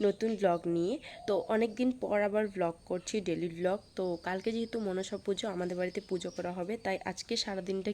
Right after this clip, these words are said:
কি কি রান্না হবে, আজকে আমাদের নিরামিষ। তো আজকে কি কি রান্না হবে, সারাদিন কিভাবে কাটাবো, সেটাই তোমাদের সঙ্গে শেয়ার করব।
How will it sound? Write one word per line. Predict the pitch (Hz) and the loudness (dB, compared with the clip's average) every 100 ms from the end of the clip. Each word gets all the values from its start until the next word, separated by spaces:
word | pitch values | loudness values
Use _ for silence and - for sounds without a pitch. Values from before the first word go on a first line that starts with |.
| - | -4
কি | 220 214 | -6 -6
কি | - 233 - 719 - | -6 -6 2 4 6
রান্না | 190 185 185 | 6 8 10
হবে, | 202 202 214 | 12 12 12
আজকে | - - - | 10 6 8
আমাদের | 932 932 906 906 | 8 8 8 6
নিরামিষ। | - 180 214 - - | 6 4 0 -2 -4
তো | 185 - | -4 -6
আজকে | 190 180 214 | -8 -4 -4
কি | - 190 | -4 -4
কি | 208 | -2
রান্না | 196 190 185 | -2 -2 -2
হবে, | 190 190 | 0 0
সারাদিন | 196 175 175 185 | -2 -2 -2 -2
কিভাবে | 190 190 185 190 | -2 -2 -2 -2
কাটাবো, | 170 170 175 190 | -2 -4 -2 -2
সেটাই | 196 185 190 | -2 -2 -2
তোমাদের | 190 180 175 | 0 -2 -4
সঙ্গে | - 175 180 | -4 -4 -4
শেয়ার | - 165 160 | -2 -2 -2
করব। | 165 165 | -4 -4